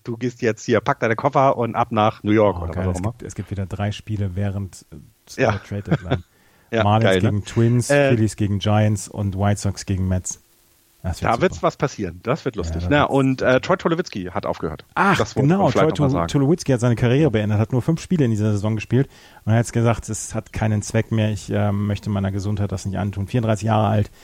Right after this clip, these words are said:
Speaker 2: Ähm,
Speaker 1: Toller Spieler. Ich mochte
Speaker 2: toller
Speaker 1: den
Speaker 2: Spieler.
Speaker 1: immer sehr.
Speaker 2: Ja, ich mochte ihn auch sehr. Hat
Speaker 1: Schade,
Speaker 2: ihn auch
Speaker 1: dass es so an, auf, auf dieser schlechten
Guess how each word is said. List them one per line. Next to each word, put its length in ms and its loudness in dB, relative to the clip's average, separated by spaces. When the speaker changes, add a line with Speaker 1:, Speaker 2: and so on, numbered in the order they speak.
Speaker 2:
Ähm, 560 2
Speaker 1:
Toller 260 2
Spieler. 300 -4
Ich 80 -14
mochte 180 -2
Speaker 2:
toller 80 -2
Speaker 1:
den 100 -2
Speaker 2:
Spieler. 60 -2
Speaker 1:
immer 120 0
sehr. 180 -4
Speaker 2:
Ja, 260 -2
ich 80 -20
mochte 220 -8
ihn 80 -8
auch 80 -8
sehr. 180 -10
Hat 80 0
Speaker 1:
Schade, 240 4
Speaker 2:
ihn 80 0
auch 60 0
Speaker 1:
dass 100 -6
es 260 -10
so 540 2
an, 260 2
auf, 220 0
auf 120 0
dieser 520 2
schlechten 720 -2